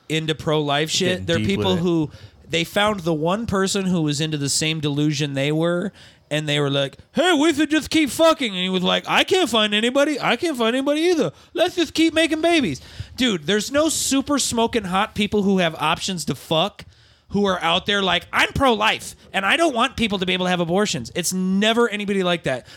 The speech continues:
Speaker 1: Their eyes are really close together. They sometimes fuck their cousins,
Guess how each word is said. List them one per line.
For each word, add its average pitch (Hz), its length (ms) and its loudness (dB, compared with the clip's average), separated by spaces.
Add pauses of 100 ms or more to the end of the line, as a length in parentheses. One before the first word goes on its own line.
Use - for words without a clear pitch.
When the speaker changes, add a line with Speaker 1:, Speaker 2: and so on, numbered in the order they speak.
Speaker 1:
Their 180 220 0
eyes 180 320 2
are 214 80 2
really 185 260 0
close 208 300 0
together. 185 460 0
They 170 160 -2
sometimes 180 500 -4
fuck 202 200 -2
their 208 140 -2
cousins, 151 460 -4